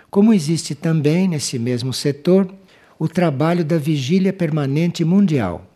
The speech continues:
A vigília permanente aqui em Figueira vocês conhecem. Agora, a vigília permanente mundial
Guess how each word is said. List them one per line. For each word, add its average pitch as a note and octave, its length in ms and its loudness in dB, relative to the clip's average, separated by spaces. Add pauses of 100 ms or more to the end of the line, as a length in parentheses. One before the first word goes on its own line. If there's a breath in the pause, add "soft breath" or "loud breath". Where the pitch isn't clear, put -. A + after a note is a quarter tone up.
(1200 soft breath)
A C#3 80 -6
vigília F#3+ 420 0
permanente C#3+ 680 -2
aqui B2+ 180 -6
em D3+ 60 0
Figueira D#3+ 560 0
vocês F3+ 340 -4
conhecem. A2+ 720 -6 (580 soft breath)
Agora, C#3 400 -4
a - 80 -6
vigília F3+ 420 0
permanente D#3+ 640 -4
mundial C#3 640 -2